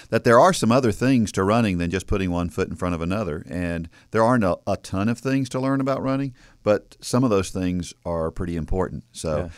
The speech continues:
Speaker 1: although it's not rocket science, if you don't take it seriously and do it right, then it can be painful.
Speaker 2: It's kinda what, Mitchell, you were talking about a few minutes ago about if you just suddenly decide, "I'm gonna run,"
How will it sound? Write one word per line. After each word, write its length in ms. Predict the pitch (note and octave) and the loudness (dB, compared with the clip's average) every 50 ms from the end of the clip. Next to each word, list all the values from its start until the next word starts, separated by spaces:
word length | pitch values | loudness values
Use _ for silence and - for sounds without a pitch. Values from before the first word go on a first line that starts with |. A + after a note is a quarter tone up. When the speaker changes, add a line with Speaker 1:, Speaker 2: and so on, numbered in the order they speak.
| - _ | -16 _
Speaker 1:
although 260 | - F#2 F#2+ A#2+ B2+ | -4 4 6 6 6
it's 120 | B2+ A#2 - | 6 6 4
not 180 | B2 A2 F#2 | 4 4 6
rocket 340 | F#2 A2 A2+ A#2 A#2+ - - - | 6 6 6 6 4 0 -8 -4
science, 380 | - G2 F2+ F2+ F2+ F2 - | -2 -2 0 0 -2 -2 -4
if 120 | F2+ - - | -8 -8 -8
you 60 | F2+ | -2
don't 380 | E2 G2+ G2+ G2 - - - - _ _ _ _ _ _ _ _ _ | 0 0 0 0 -4 -8 -18 -20 _ _ _ _ _ _ _ _ _
take 300 | - - G2 F#2+ - - | -4 -2 -2 -2 -2 -4
it 120 | F2 - | -6 -6
seriously 480 | - - G#2+ F#2+ F#2 F2+ E2+ - F2+ E2+ | -4 -2 0 0 0 0 -2 -2 -2 -2
and 140 | E2 E2 D#2 | -2 -2 0
do 160 | F2+ F#2 F2+ | 0 0 0
it 80 | D#2+ - | 0 0
right, 400 | - F#2 A#2 A#2+ F#2 E2+ E2+ - _ | 0 0 0 0 0 -2 -4 -6 _
then 120 | F#2+ G2 | -4 -4
it 140 | G#2 G2+ - | -4 -4 -4
can 100 | - A2 | -8 -6
be 120 | G2+ G#2 | -6 -2
painful. 400 | G2 B2 E3+ B3+ C4 - - - - - - - - - - | -2 0 -2 -2 -4 -6 -14 -14 -18 -20 -20 -20 -20 -14 -4
Speaker 2:
It's 140 | - - - | -2 2 6
kinda 180 | - E3+ D#3 C3+ | 6 8 8 8
what, 120 | G#2+ G2 | 6 6
Mitchell, 240 | G#2 C3 - - A2 | 6 4 6 6 4
you 100 | G#2+ G#2 | 6 6
were 80 | G2 G2 | 4 4
talking 300 | - A2 F#2+ F#2 - F#2+ | 4 4 4 4 4 4
about 100 | F2+ F2 | 4 4
a 40 | E2+ | 4
few 140 | - F#2+ | 2 2
minutes 300 | F2 F#2 F2+ F#2 - - | 2 4 4 4 2 4
ago 160 | G2+ F#2 F2 F2 | 4 6 6 6
about 260 | E2 F2 E2+ E2+ E2+ | 6 6 6 6 4
if 120 | E2 - | 4 4
you 180 | G#2+ A#2 B2 B2 | 4 4 4 4
just 220 | G#2+ G2+ F2+ - | 4 0 0 4
suddenly 280 | - A2 G2+ G2 G2+ G2 | 4 4 4 4 2 2
decide, 240 | F2 - G2+ F#2 E2+ | 2 4 4 4 4
"I'm 80 | G2 B2 | 4 2
gonna 120 | C3+ C3 | 2 2
run," 360 | C3 C#3+ D3 C3+ A#2+ A#2 G#2+ | 4 4 4 4 4 2 0